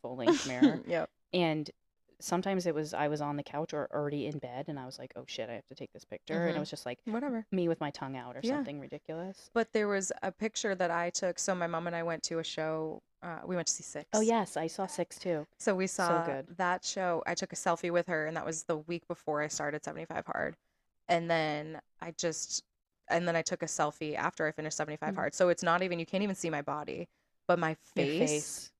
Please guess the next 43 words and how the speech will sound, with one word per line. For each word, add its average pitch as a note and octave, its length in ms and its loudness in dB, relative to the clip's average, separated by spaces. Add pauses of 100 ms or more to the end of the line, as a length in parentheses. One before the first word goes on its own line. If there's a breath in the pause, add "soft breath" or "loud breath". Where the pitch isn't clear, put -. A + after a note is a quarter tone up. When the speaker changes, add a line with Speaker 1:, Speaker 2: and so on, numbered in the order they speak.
Speaker 1:
Yep. F#3 240 -4 (380)
Speaker 2:
I D#3+ 260 6
was D3 760 4 (320)
blown D#3 280 2
away. A#2 420 2
Speaker 1:
Mm-hmm. F3+ 380 -4
Speaker 2:
And F#3+ 140 4
it's F3 140 4
not E3+ 180 4
even F#3 180 0
like E3 160 -2
it's, D#3+ 140 -4
like, C#3+ 140 -4
super F3+ 300 -4
thin, E3 280 0
but E3 100 0
it - 120 0
was D#3 160 -2
just, - 240 -2
like, D3 340 -2 (120)
Speaker 1:
Your F#3 100 6
Speaker 2:
I F3 100 8
just E3+ 220 2
looked E3 240 2
more E3+ 180 4
alive. C#3 540 2
Speaker 1:
And E3+ 120 0
you're F3 140 2
Speaker 2:
I D#3+ 40 2
Speaker 1:
right, E3 120 6
Speaker 2:
don't E3+ 140 6
Speaker 1:
your D3+ 100 0
Speaker 2:
know. D3+ 60 2
Speaker 1:
coloring F3 440 4
looks F3 260 -4
good. D#3+ 340 2
Speaker 2:
Yep. E3+ 220 4
Speaker 1:
You D#3 100 0
Speaker 2:
I - 20 -4
Speaker 1:
just D3+ 280 0
Speaker 2:
wasn't F3 300 4
s-, - 220 -2
like, D#3+ 220 2